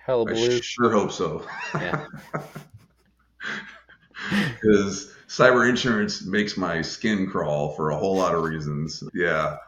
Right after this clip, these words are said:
Speaker 2: I'll never get an invite to an insurance company's event, but
Speaker 1: That's probably for better. Uh,
Speaker 2: Yeah.
Speaker 1: no, thank you. That, so that,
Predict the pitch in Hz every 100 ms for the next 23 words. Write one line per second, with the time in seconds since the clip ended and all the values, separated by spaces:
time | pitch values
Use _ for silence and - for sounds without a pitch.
0 | - 101 117 120 110 110 92 98 85 92
1 | 90 95 85 85 87 95 87 78 - -
2 | 92 82 80 73 - - 78 78 80 80
3 | - 78 76 - 71 - - - - 160
4 | - 127 113 107 98 107 98 104 104 101
5 | - 165 110 - 151 139 147 147 131 98
6 | 120 131 - 123 110 104 98 90